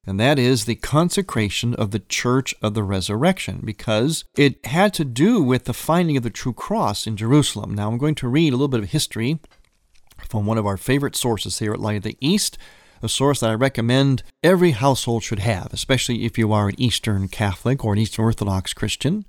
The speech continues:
and that is called the Prologue of Ohrid. It's also called the Synaxarion. It says this for September thirteenth, "When the Holy Empress Helena," now she was an empress in the Byzantine Empire, which of course today is modern-day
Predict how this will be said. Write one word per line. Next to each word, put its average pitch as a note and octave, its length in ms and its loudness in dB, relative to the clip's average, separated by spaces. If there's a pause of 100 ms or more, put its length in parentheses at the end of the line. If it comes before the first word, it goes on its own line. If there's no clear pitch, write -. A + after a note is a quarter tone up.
(540)
and G#2+ 120 -2
that A#2 160 4
is A2+ 100 0
called A2+ 300 -2
the G#2 80 -4
Prologue D#3 600 2
of A#2 140 -2 (140)
Ohrid. C3+ 420 0 (360)
It's - 100 -10
also E3 260 -2
called B2+ 260 -2
the A2+ 60 0
Synaxarion. G2+ 1200 0 (240)
It C#3+ 140 0
says A3 440 2 (160)
this A2 380 0
for - 160 -4
September A2 420 -2
thirteenth, - 840 -6 (140)
"When B2+ 180 2
the A#2+ 120 4
Holy G3+ 440 0
Empress C3 420 0
Helena," B2 600 0 (100)
now G#2+ 260 -4
she C#3 240 -2
was A2+ 520 0 (200)
an C3 200 -2 (100)
empress B2 420 -2
in A2 140 -2
the G2+ 120 -2
Byzantine B2+ 840 0
Empire, G2+ 640 -4 (180)
which - 160 -6
of A2 80 -4
course A2 220 0
today G#2+ 280 -2
is G2+ 140 0
modern-day G2+ 800 0